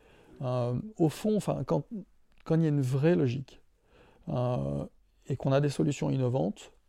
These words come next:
qu'elles sont crédibles, bah, au fond, le, on arrive à quelque chose. Enfin, moi, je, je l'ai vécu de façon aussi simple que ça. Euh, il n'y a pas eu de point de blocage, euh, ni de point de rupture, comme parfois on peut avoir dans des négociations. On a tout de suite fait le choix de sortir,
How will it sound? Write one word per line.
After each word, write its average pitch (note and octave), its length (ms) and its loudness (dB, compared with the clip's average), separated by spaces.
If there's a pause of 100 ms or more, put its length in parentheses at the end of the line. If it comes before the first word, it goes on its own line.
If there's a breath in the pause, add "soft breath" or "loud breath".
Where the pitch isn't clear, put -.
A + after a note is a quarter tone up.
(300 soft breath)
qu'elles B2 160 -2
sont C3 180 -4
crédibles, C#3 680 0 (540 soft breath)
bah, - 180 -2
au C3 60 -2
fond, D3+ 300 -4
le, C#3 160 0 (260)
on C#3 140 0
arrive B2+ 200 2
à A#2+ 60 2
quelque A#2 240 -4
chose. F#3 240 0
Enfin, C3+ 140 -4
moi, C#3+ 260 -4
je, B2+ 260 0
je B2 140 2
l'ai C3 80 6
vécu C#3+ 240 2
de - 60 -4
façon D3+ 240 -2
aussi - 320 -4
simple D3+ 400 -2
que C3+ 120 -2
ça. E3+ 280 -4 (420 loud breath)
Euh, C3 200 -4
il D3 40 -2
n'y D#3 60 2
a C#3+ 40 0
pas G#3 160 0
eu G3+ 120 4
de D3 100 2
point E3 420 -2
de D3 140 2
blocage, C3+ 760 0 (460 soft breath)
euh, C#3 240 -4
ni C#3 140 2
de C3+ 80 2
point C#3+ 200 0
de C#3+ 60 2
rupture, D3+ 560 0
comme B2 160 -2
parfois C#3 280 -2
on C3 60 -2
peut C3+ 140 0
avoir C3 240 2
dans C3 140 0
des C3 100 4
négociations. C3+ 840 -2 (380 loud breath)
On D3 100 0
a D3+ 80 0
tout - 140 -4
de - 40 -2
suite E3+ 180 -2
fait D#3+ 140 0
le C#3 100 4
choix D3 240 0
de - 60 -4
sortir, C#3 560 -2